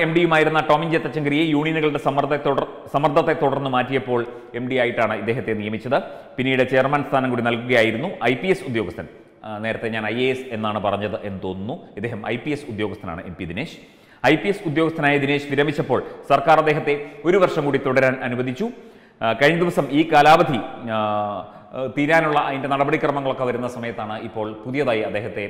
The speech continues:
ഒരു വർഷത്തേക്ക് കൂടി സി എം ഡി ആയി നിയമിച്ചുകൊണ്ട് ഉത്തരവിറക്കിയിരിക്കുന്നത്. സാമ്പത്തിക ബുദ്ധി-, ബുദ്ധിമുട്ടിൽ നിന്ന് കെ എസ് ആർ ടി സി കരകയറുന്നു പോലുമില്ല എന്നതിൻ്റെ സൂചനകളാണ് ഈ അടുത്ത കാലത്തായി വന്നുകൊണ്ടിരിക്കുന്നത്. കോവിഡ് കാലത്ത് സർവീസ് നിർത്തിയിട്ടിരിക്കുന്നതിനേക്കാൾ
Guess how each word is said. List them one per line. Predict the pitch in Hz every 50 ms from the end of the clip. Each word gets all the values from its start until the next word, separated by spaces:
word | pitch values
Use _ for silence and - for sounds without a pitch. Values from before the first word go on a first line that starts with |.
| - - - 127
ഒരു | 147 170 170
വർഷത്തേക്ക് | 156 131 - - 107 127 117 101 117 104
കൂടി | 107 104 101 92 -
സി | 123 131 127
എം | 120 110
ഡി | 110 107
ആയി | 104 101
നിയമിച്ചുകൊണ്ട് | 107 104 101 98 98 98 98 92 95 - - -
ഉത്തരവിറക്കിയിരിക്കുന്നത്. | - 101 98 95 90 87 82 - - 87 76 73 - 69 78 73 78 - - - - - _ -
സാമ്പത്തിക | 117 113 117 135 139 139 127 131 127
ബുദ്ധി-, | 131 117 - - -
ബുദ്ധിമുട്ടിൽ | 139 120 135 139 139 127 143 135 139
നിന്ന് | 135 135 160 196 - - - - - -
കെ | 135 135
എസ് | 131 - 143
ആർ | 127 139
ടി | 131 -
സി | - 131 127 127 -
കരകയറുന്നു | 127 131 151 143 156 151 160 165 170 180 196 196 175
പോലുമില്ല | 180 170 165 160 147 143 139 - - 127
എന്നതിൻ്റെ | 123 131 127 127 123 123 123 120 117 120 - - - - - - - -
സൂചനകളാണ് | 123 123 127 123 123 120 120 120 120 127 131 117 - - - - - - - - - 131
ഈ | 135 131 123
അടുത്ത | 117 120 - 131 135
കാലത്തായി | 143 147 139 - 143 127 117 117
വന്നുകൊണ്ടിരിക്കുന്നത്. | 113 117 113 110 104 104 104 - 98 110 107 107 107 104 - -
കോവിഡ് | 117 120 131 120 -
കാലത്ത് | 127 117 117 - 151 165 - -
സർവീസ് | 120 127 135 127 - -
നിർത്തിയിട്ടിരിക്കുന്നതിനേക്കാൾ | 131 120 123 139 139 131 131 127 110 127 127 127 127 120 123 123 123 131 127